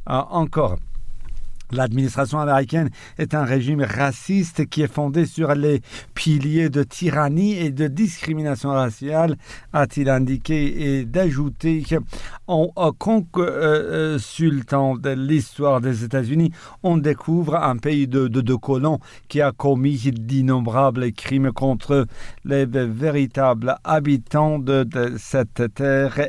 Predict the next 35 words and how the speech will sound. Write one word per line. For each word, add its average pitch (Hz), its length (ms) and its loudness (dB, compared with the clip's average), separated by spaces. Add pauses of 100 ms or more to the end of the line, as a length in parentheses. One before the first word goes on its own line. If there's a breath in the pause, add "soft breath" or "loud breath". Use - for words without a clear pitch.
et 135 180 0
les 127 380 0 (580 loud breath)
autochtones. 143 680 0 (380 loud breath)
Plus 175 220 2
loin 190 220 2
dans 175 120 4
ses 170 160 2
propos, 190 500 2
Saïd 143 200 -4
Hassan 135 240 -2
Nasrallah 135 480 0
a 131 80 2
évoqué 131 640 2
le, 127 380 2
le, 123 220 2 (380 loud breath)
euh, 127 120 0
grand 123 360 2
événement 127 440 0
d'Ashura 139 600 0
pour 139 180 -2
rappeler 127 380 0
que 135 100 -2
l'Ashura 127 600 2 (280 loud breath)
est - 200 -4
un 139 120 2
événement 123 520 2
qui 123 220 -2
doit 123 280 0
nourrir 123 520 0 (320 loud breath)
le 120 240 2
cœur 131 440 2
et 139 240 0
l'esprit 123 500 -2
de 120 80 2
l'homme, 127 480 2